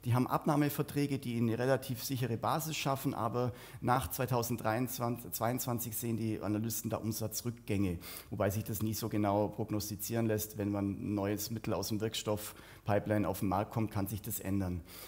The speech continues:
Wir haben neunzehn Analysten, die das, äh, Unternehmen covern und die sehen so im Durchschnitt ein Kursziel von zweihundertvierzehn.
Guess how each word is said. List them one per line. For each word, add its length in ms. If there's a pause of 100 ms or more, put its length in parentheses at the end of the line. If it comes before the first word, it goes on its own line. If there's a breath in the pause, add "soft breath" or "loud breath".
(320 loud breath)
Wir 120
haben 140
neunzehn 340
Analysten, 600
die 160
das, 340
äh, 200
Unternehmen 500
covern 380
und 140
die 80
sehen 340
so 140
im 120
Durchschnitt 440
ein 80
Kursziel 440
von 220
zweihundertvierzehn. 1000